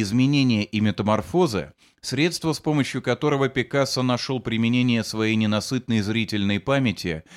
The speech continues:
и способности усваивать информацию, ассимилировать творчество других художников.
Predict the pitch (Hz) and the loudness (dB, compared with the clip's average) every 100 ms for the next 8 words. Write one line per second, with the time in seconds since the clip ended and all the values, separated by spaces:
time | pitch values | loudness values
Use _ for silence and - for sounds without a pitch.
0 | 156 113 - 123 120 135 135 127 - 120 | -8 -6 -2 -2 0 0 0 -2 -2 -6
1 | - 110 - 123 113 107 - 107 98 107 | -4 -6 -2 0 0 -2 -4 -6 -4 -2
2 | 101 120 131 - 87 78 - 143 123 104 | 0 0 -2 -4 -6 -6 -10 -14 -2 -2
3 | - 110 113 131 131 127 123 110 110 110 | 0 0 2 2 2 0 -2 -2 -2 -2
4 | 117 101 113 107 110 104 98 - 127 135 | -4 -6 -4 -2 -2 -2 -4 -4 -2 0
5 | 123 90 80 76 | 0 -4 -6 -10